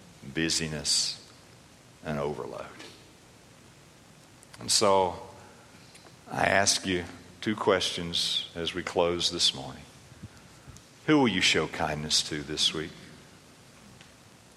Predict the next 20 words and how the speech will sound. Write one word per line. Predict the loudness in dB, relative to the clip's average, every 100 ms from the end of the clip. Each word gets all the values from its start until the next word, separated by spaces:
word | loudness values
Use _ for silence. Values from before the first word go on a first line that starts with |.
| -20 -20 -20 -20 -20 -20 -20 -20 -20 -20 -20 -20 -20 -20 -8
Maybe | -4 0
God's | 6 8 8 6
already | 4 6 4 4
laying | 4 2 0
some | 0 0 0 -4 -8 -16 -16 -4
name | 0 0 0
or | -2 -4 -4 0
circumstance | 4 2 2 -2 0 2 0 -4
upon | -2 -2 -2
your | -4 -2
life, | 0 -2 -8 -20 -20 -20 -20 -20 -12
upon | -6 -6
your | -4
brain. | -4 -4 -6 -14 -20 -20 -20 -20 -20 -20 -20 -20 -20 -20 -20 -20 -20 -20 -20 -20 -20 -20 -20 -6
Maybe | -2 2 0 -2 -4
God's | 4 6 6 2
just | 0 0
gonna | 0 -2 -4 -14 -18 0
pop | 4 4 4
a | 0